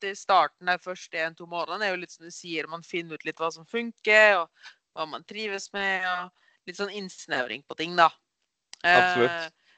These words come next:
Speaker 1: litt sånn, her var det en skjult kaloribombe. <laughs> Vi hadde en episode med at du hadde dobbelt så mye ris som du trodde, for eksempel.
Speaker 2: Oh yes,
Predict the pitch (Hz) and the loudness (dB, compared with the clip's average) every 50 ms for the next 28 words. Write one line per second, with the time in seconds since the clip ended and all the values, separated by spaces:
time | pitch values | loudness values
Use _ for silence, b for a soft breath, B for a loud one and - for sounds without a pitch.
0 | _ - 196 196 196 - 202 185 175 175 175 170 165 170 165 175 165 156 160 160 | _ -2 -2 -2 -2 -2 -4 -4 -2 0 0 0 2 2 -2 -4 -6 -6 -8 -14
1 | - - 165 156 156 _ - 160 156 160 160 151 147 135 135 143 143 156 175 170 | -14 -16 -16 -16 -14 _ -6 -6 -6 -6 -6 -10 -12 -14 -14 -8 -6 -6 -6 -6
2 | 185 208 226 220 214 202 196 170 185 190 190 190 180 - - 180 - - 190 180 | -6 -6 -2 2 4 4 4 4 2 -2 0 0 -2 -4 -6 -16 -12 -10 -10 -10
3 | 165 175 170 165 - 185 175 170 180 170 170 185 170 - 160 156 - - 175 175 | -8 -10 -12 -8 -6 -6 -6 -8 -10 _ -8 -8 -8 -10 -16 -16 -14 -10 -6 -6
4 | 175 170 156 156 151 - - 165 160 160 160 _ - 165 165 156 156 147 - 120 | -4 -4 -4 -6 -8 -10 -16 -18 -16 -16 -16 _ -8 -8 -8 -8 -10 -14 -14 -14
5 | 117 110 - 127 135 139 - 143 151 160 160 _ _ _ _ _ _ _ _ - | -16 -12 -8 -8 -8 -4 2 2 2 2 2 _ _ _ _ _ _ _ _ 0
6 | 120 120 117 107 110 113 - - - - - | 6 8 10 10 8 6 2 -6 -14 -14 -16